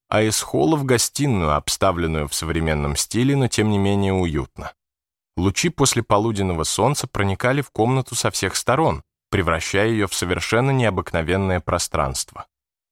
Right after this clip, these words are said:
Мягкий, золотистый, почти что живой свет, казалось, обнимает меня. Боа-констриктор из светящейся пыли сжимал меня в своих объятиях. Я подошел к огромному прозрачному окну во всю стену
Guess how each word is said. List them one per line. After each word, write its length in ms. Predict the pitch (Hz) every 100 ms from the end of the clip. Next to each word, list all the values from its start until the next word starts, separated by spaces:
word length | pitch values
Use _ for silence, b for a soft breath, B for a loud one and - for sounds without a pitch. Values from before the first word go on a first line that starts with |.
| _ -
Мягкий, 480 | 87 85 90 -
золотистый, 720 | 87 85 80 80 - 95 - 80
почти 420 | 85 - - 101
что 200 | - 95
живой 420 | 82 95 104 95
свет, 480 | - 78 87 110 - _ -
казалось, 460 | - 92 104 107 -
обнимает 720 | 98 95 104 101 104 90 -
меня. 360 | 71 69 65 - _ _ _ _ _ _ _ _
Боа-констриктор 1120 | 87 87 85 92 90 85 - 87 104 - 95
из 180 | - -
светящейся 800 | - 92 87 92 - 90 - 90
пыли 340 | - 104 107
сжимал 520 | 95 85 98 95 95
меня 260 | 101 98 95
в 80 | -
своих 320 | 87 87 85
объятиях. 720 | 85 85 85 71 - - - _ _ _ _ _
Я 180 | 80 92
подошел 420 | - 113 110 135
к 60 | 127
огромному 560 | 101 104 120 120 110 104
прозрачному 760 | 101 90 98 104 - 92 87
окну 300 | 76 - 98
во 140 | 113 107
всю 200 | - 110
стену 520 | - 110 110 104